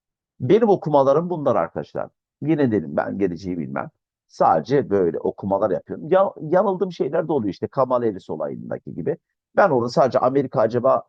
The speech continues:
teknolojik olarak gücünü mü gösterir? Diğer şekilde düşünemedim. Bak orada da astrolojik analizler yapmadım. Ee, hatta orada Uranüs, e, Donald Trump'ın tepe noktasındaydı.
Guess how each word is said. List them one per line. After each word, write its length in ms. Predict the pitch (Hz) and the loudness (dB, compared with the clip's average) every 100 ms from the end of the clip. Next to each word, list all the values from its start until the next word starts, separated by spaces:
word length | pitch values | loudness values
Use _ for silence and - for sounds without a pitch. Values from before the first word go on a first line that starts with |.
| _ | _
teknolojik 540 | 135 - 131 123 120 117 | -6 -4 -6 -6 -6 -2
olarak 280 | 117 107 | -2 -2
gücünü 320 | 120 107 113 123 | -8 -6 -4 -4
mü 140 | 117 | -4
gösterir? 380 | 92 - 90 78 _ _ _ _ - 120 | -4 -4 -6 -8 _ _ _ _ -8 -2
Diğer 180 | 120 196 | 4 4
şekilde 340 | - - 160 147 | 2 -2 0 0
düşünemedim. 540 | - 117 85 76 - _ _ _ _ _ _ _ _ _ _ _ _ _ _ _ | 0 -2 -2 -4 -8 _ _ _ _ _ _ _ _ _ _ _ _ _ _ _
Bak 120 | 139 113 | -4 2
orada 340 | 160 180 165 | 2 2 2
da 160 | 165 156 | 2 2
astrolojik 440 | 160 170 151 147 | 0 -4 -4 0
analizler 480 | 131 120 123 131 113 | 0 0 -2 -2 0
yapmadım. 440 | 117 - 76 - _ _ _ _ _ _ _ _ _ _ _ - | -2 -4 -14 -14 _ _ _ _ _ _ _ _ _ _ _ -4
Ee, 40 | 107 104 101 98 98 92 87 - | 0 0 0 -2 -2 -2 -4 -6
hatta 240 | 156 - 214 | -6 -2 0
orada 220 | 165 175 | 0 0
Uranüs, 440 | 139 147 190 151 - _ - | 0 0 -2 -6 -16 _ -8
e, 40 | 98 98 95 95 - | -6 -4 -6 -8 -4
Donald 200 | 123 170 | -2 -2
Trump'ın 320 | - 202 - - | -4 -4 -6 -6
tepe 260 | 113 - | -4 -2
noktasındaydı. 760 | 202 - 117 - 85 82 87 | -4 -6 -8 -6 -4 -2 -4